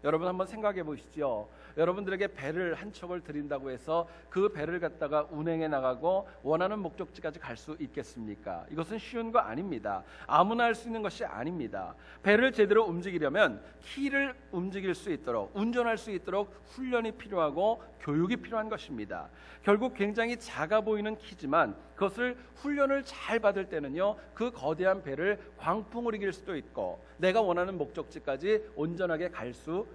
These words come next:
있는 것입니다. 여러분, 이처럼 우리는 혀가 태우는 불이고 또한 온몸을 더럽힐 수 있지만, 훈련하면, 내가 그것을 하나님 말씀 가운데 훈련하면 바꿀 수 있다고 성경은 이야기합니다.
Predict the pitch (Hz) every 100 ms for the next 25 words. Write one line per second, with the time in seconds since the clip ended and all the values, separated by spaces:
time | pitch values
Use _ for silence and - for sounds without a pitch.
0 | - 135 135 170 135 - 113 98 82 78
1 | - - - - - 175 208 240 - 202
2 | 220 160 165 196 131 104 - - 240 165
3 | 135 110 95 - - - 262 254 254 240
4 | 180 143 110 95 110 214 233 233 - -
5 | - 185 262 269 214 160 113 98 - -
6 | 151 196 196 190 - 214 190 202 196 233
7 | 123 117 123 277 - - - 277 277 262
8 | 190 110 98 87 - - - - 202 262
9 | 233 262 - 269 262 254 170 - 214 196
10 | 185 190 214 175 147 180 220 - - -
11 | 170 - 277 262 - 285 262 214 190 226
12 | 214 208 185 175 202 156 139 156 131 107
13 | 92 85